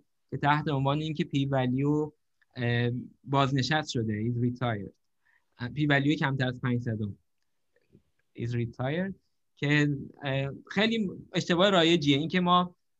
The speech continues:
اه، هر چیزی آ-، آز-، آزمایش انجام می‌دیم، پی ولیو مثلاً شده پنجاه و یک هزارم، نتایج اون معنیدار نیست،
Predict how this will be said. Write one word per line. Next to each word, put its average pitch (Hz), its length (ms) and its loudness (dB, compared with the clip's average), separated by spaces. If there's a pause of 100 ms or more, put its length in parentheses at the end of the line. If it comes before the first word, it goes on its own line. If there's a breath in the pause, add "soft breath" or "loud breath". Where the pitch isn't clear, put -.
(180)
اه، 127 460 -2
هر 156 200 4
چیزی 170 300 -4
آ-، 151 220 0
آز-، 147 240 0
آزمایش 156 380 -2
انجام 160 360 0
می‌دیم، 180 220 2
پی 175 140 -2
ولیو 151 400 2
مثلاً 156 420 -6
شده 160 400 -4 (280)
پنجاه 147 320 2
و 147 40 4
یک 175 180 2
هزارم، 147 680 2 (260 loud breath)
نتایج 147 380 -2
اون 165 100 -2
معنیدار 143 540 2
نیست، 190 440 -2